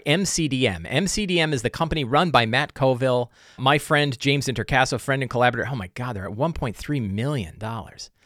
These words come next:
I had no idea. I knew they broke a million. I didn't know they got to one point three million. Wow. Huge Kickstarter, right? Sixteen thousand backers of this. Flea Mortals is the M C D M monster book, right? This is M C D M's take on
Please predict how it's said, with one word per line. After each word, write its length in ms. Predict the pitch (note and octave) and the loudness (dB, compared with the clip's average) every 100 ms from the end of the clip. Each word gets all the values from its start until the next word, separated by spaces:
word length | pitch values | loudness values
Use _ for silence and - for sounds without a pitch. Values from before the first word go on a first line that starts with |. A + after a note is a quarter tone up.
| _ - | _ -10
I 80 | B2+ | -4
had 160 | A#2+ F#2 | -4 -2
no 180 | A#2 | -2
idea. 180 | A2 - | -2 -2
I 40 | B2+ | 0
knew 140 | D#3+ | 2
they 80 | C3 | 2
broke 240 | B2+ A#2 | 2 -2
a 20 | |
million. 400 | E2 G2+ B2 C#2 | -2 -4 -4 -6
I 80 | F#2 | -6
didn't 220 | A#2+ F2 | -6 -6
know 160 | F#2+ G2 | -6 -8
they 100 | D#2+ | -8
got 240 | F#2 F#2 | -12 -14
to 80 | - | -12
one 140 | F2+ G#2 | -10 -10
point 160 | E2+ | -10
three 140 | - F#2+ | -8 -8
million. 280 | G2+ F#2+ - - | -6 -8 -12 -14
Wow. 400 | - A2 F#2+ - _ - - - - | -8 -6 -6 -10 _ -20 -20 -20 -8
Huge 400 | - C4+ G3 - | 2 4 4 2
Kickstarter, 500 | C3+ - C2+ - - _ | -2 -2 -6 -6 -18 _
right? 260 | A2 A2+ - _ _ _ | 0 0 -2 _ _ _
Sixteen 500 | - A#3 A#3+ A3+ G3+ | 0 0 2 0 -2
thousand 520 | - C3+ D3+ C3 C#3 | 4 6 6 4 0
backers 400 | A#2 G#2+ G#2 G2 | 2 2 2 -4
of 120 | F#2 - | -6 -10
this. 260 | - - - - - | -12 -14 -14 -20 -20
Flea 260 | - F3+ B3 | -4 4 6
Mortals 500 | B3+ F3+ E3 D#3+ C#3 | 8 8 8 4 2
is 300 | C#3 C3 A#2+ A#2+ | 4 4 4 0
the 180 | C3 C3 | 0 2
M 180 | D#3+ G#3+ | 2 0
C 220 | - F#3+ | -2 -2
D 180 | D#3 D3 | 2 2
M 120 | C#3 | 2
monster 420 | A#2+ A2 A2 F#2+ | 2 0 -2 -6
book, 380 | D#2+ - - _ - | -8 -12 -16 _ 0
right? 200 | A2+ B2 | 0 2
This 240 | D3+ F3 | 2 4
is 320 | F3+ C#3+ - - C#3+ | 2 2 0 -2 2
M 160 | F#3+ | 2
C 200 | G3+ A3 | 2 0
D 160 | E3 D#3 | 2 2
M's 220 | C#3 B2 | 0 -2
take 400 | - C#3 C3+ - - | -2 0 0 -4 -2
on 400 | A2+ A2 A2 | 0 2 0